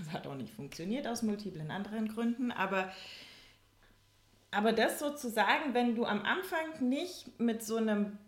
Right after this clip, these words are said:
Paukending reingehst, dann hast du keine Basis für später, weil sein Argument war, später, wenn's dann nicht mehr so gut läuft oder wenn so die Ru-, Routine drin ist, dann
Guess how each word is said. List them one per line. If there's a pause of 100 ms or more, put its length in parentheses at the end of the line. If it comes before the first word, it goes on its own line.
(120)
Paukending (200)
reingehst,
dann
hast
du
keine
Basis
für
später, (100)
weil
sein
Argument
war, (400)
später,
wenn's
dann
nicht
mehr
so
gut
läuft
oder
wenn
so
die
Ru-, (280)
Routine
drin
ist,
dann